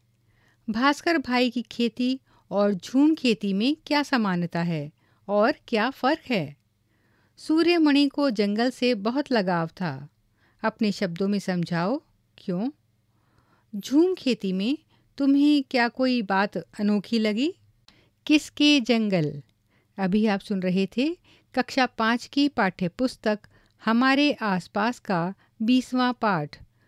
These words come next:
प्रस्तुति सीआईईटी एनसीईआरटी, नई दिल्ली, भारत।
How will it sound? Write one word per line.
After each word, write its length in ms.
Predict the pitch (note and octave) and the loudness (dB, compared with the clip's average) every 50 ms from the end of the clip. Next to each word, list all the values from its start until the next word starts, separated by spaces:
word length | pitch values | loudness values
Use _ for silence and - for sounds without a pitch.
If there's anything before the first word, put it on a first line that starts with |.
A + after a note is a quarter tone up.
| _ _ _ | _ _ _
प्रस्तुति 600 | - G3+ F#3+ - - - F3+ - - A3 A#3+ C#4 D4+ _ _ _ _ _ _ | -2 -2 -2 -2 -4 -8 -6 -2 0 0 0 0 -2 _ _ _ _ _ _
सीआईईटी 1160 | - - - C#4 C#4+ D4 B3 - - G#3+ G3+ G3+ F#3 F3+ F#3+ F#3+ F#3+ - - G#3+ A3+ C4 D4+ - _ _ _ _ - | -10 2 4 6 6 6 4 2 0 2 2 2 0 0 0 0 0 0 0 0 0 0 -2 -4 _ _ _ _ -2
एनसीईआरटी, 1080 | G#3 G#3+ A3 - - A3+ - - F#3+ G3+ G3+ G#3 G3 F3+ E3+ E3+ E3 - A3+ C4+ E4 F#4+ - _ _ _ _ _ - | 0 0 0 0 -2 -4 -4 -2 -2 2 2 4 4 4 2 0 0 0 0 2 0 0 -4 _ _ _ _ _ -2
नई 200 | A3+ A3+ A#3+ C4 | 0 2 2 2
दिल्ली, 560 | A#3 A3+ C4 B3 B3 B3 B3+ B3+ B3+ C4 C4 - _ _ _ A#3 | 2 2 2 4 4 4 2 2 0 -2 -4 -8 _ _ _ -4
भारत। 540 | A3+ A#3 B3 A#3+ A3 G3+ F#3+ E3 - - | 0 2 2 2 2 2 0 -2 -2 -8